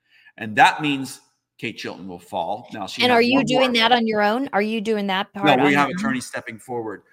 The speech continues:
Speaker 2: Okay.
Speaker 1: that are candidates, uh, while we're educating the public. We have not selected yet.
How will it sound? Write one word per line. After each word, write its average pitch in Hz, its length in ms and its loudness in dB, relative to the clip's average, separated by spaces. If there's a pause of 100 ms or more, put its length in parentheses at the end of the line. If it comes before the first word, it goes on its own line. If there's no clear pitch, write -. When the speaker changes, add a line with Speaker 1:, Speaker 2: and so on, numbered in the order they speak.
(200)
Speaker 2:
Okay. 214 140 -6
Speaker 1:
that 185 160 0
are 110 180 -6
candidates, 143 920 -2 (320)
uh, 113 180 -8
while 123 280 4
we're 127 160 -4
educating 113 360 -8
the 98 60 -16
public. 92 280 -10
We 95 80 -12
have 85 120 -16
not 123 200 -8
selected 104 460 -10
yet. 64 160 -16